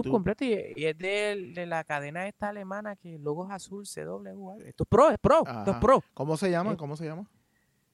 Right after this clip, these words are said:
Speaker 2: Ah, tú escribes, <laughs> tú
Speaker 1: Ah,
Speaker 2: escribes
Speaker 1: pero
Speaker 2: North Korea, papi, y
Speaker 1: Ok,
Speaker 2: te va, yo te lo
Speaker 1: aparece.
Speaker 2: envío,
Speaker 1: ¿Sabes lo
Speaker 2: yo
Speaker 1: que,
Speaker 2: te lo
Speaker 1: sabes lo que pasa? ¿Sabes lo que pasa? Que a mí me llama mucho la atención la, eh, yo he visto todos los documentales que es de Nor-,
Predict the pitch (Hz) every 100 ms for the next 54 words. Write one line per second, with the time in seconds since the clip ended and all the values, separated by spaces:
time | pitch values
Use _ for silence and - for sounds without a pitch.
0 | _ 147 170 143 135 143 165 156 - -
1 | - - - - - - 156 165 143 165
2 | - 151 143 175 147 165 160 143 - -
3 | - 131 160 151 160 185 294 339 233 247
4 | 311 220 262 269 202 196 233 262 262 277
5 | 233 170 147 170 220 233 233 190 113 -
6 | - - _ _ 147 127 131 147 185 202
7 | 208 202 202 202 202 190 - 175 196 -
8 | _ - 135 - 135 123 101 - _ _
9 | 127 135 - 190 - 139 156 180 196 185
10 | 170 165 175 165 165 165